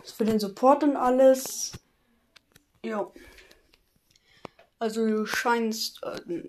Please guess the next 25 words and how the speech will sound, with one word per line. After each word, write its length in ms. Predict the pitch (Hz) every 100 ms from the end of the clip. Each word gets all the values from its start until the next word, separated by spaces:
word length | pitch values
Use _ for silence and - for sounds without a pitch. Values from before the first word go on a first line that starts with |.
| - - - - 190
sehr 320 | 180 170 - - - - - - - - _ _ _ - -
nett 380 | 185 185 254 -
zu 240 | - 302
sein, 280 | 285 277 285
sag 200 | 277 269
ich 160 | 277 -
mal 220 | 285 277
so. 340 | 254 285 330 349 - _ _ - - - - _ - _ -
Und 540 | 233 240 240 247 - - - - - _ _ _ - - _ _ - - _
ja, 220 | 220 208 160
ich 160 | 214
sag 300 | - 233 233
dir 80 | 214
dann 300 | 220 226 214
soweit 440 | 196 196 185 -
Bescheid. 1000 | 208 - - - 214 240 311 381 370 - - - - - - -
Und 360 | 262 277 285 - - - - - - - _ _ -
ja. 300 | 220 220 226 - - - _ _ _ _ - - _ _ _ _ _ _ -
Ähm, 260 | 220 226 220
ich 140 | 214
mach 120 | 240
mal 100 | 226
einen 100 | 220
kurzen 500 | 214 214 214 - 190 -
Cut. 580 | - 311 370 - -